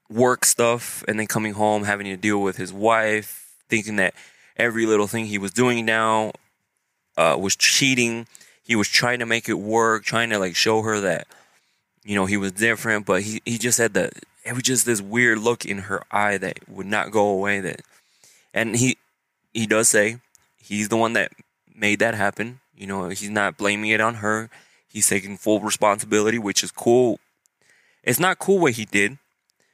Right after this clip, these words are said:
but at the end of the day, he did realize he fucked up and he, she's not looking at him the same.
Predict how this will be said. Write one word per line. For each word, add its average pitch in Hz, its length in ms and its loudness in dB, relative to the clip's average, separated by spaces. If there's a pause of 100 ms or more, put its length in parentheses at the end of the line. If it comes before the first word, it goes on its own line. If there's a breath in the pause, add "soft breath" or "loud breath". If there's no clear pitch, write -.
(140)
but 104 180 0
at 101 120 0
the 107 100 0
end 117 120 -2
of 104 60 2
the 95 60 0
day, 101 180 2
he 107 100 -6
did 98 200 0
realize 101 320 0
he 92 220 -10
fucked - 380 -2
up 104 240 0
and 90 340 -10 (100)
he, 90 340 -20 (680)
she's 104 280 2
not 101 200 0
looking 101 300 -2
at 98 160 -2
him 101 160 -6
the 90 80 -6
same. 98 320 -2